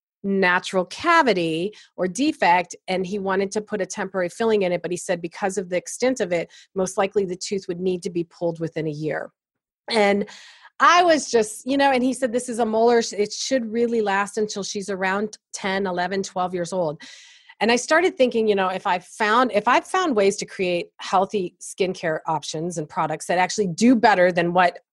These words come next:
I was buying off the shelf, isn't, uh, you know, I'm just gonna search and try and do some investigation into oral care or dental health. You know, I wasn't even looking, uh, I, I was looking at keeping that tooth healthy and safe. And I didn't know where I was gonna go down that journey.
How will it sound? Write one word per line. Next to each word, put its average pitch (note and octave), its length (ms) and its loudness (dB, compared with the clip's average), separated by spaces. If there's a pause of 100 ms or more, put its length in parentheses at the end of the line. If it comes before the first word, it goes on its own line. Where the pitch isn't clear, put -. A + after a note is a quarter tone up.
I F3 100 2
was E3+ 160 2
buying F3 280 4
off E3 180 0
the D#3+ 80 -4
shelf, D#3+ 360 2 (800)
isn't, C#4+ 420 6
uh, G#3 160 2
you A#3+ 120 6
know, - 80 4
I'm C#4 160 4
just F#4+ 180 -2
gonna A4 240 6
search - 720 -2
and F#3+ 140 4
try F#3+ 240 0
and A#3+ 180 4
do F#3+ 140 -2
some F#3+ 300 -4
investigation G#3 760 -2
into G#3+ 380 -2
oral F4 320 2
care E3 280 -6
or G#3+ 160 2
dental A3 540 -2
health. D3 340 -12
You F3 120 -8
know, G3+ 80 -4
I A#3 100 0
wasn't C#4 240 2
even G#3+ 180 4
looking, G3 580 2 (500)
uh, E3+ 200 4
I, G#3+ 220 4
I A#3+ 80 4
was B3+ 160 2
looking C4 240 2
at E3+ 80 -2
keeping A3+ 360 -2
that F#3 180 -2
tooth F#3+ 260 -8
healthy F#3 400 -4
and E3 100 -4
safe. D3 300 -4
And D#3+ 100 -4
I E3+ 60 2
didn't G#3+ 240 4
know A3+ 100 2
where A3 200 6
I G#3 60 6
was G3+ 140 0
gonna G3+ 160 2
go A3 140 2
down G#3+ 200 2
that G3 180 -2
journey. G3+ 400 0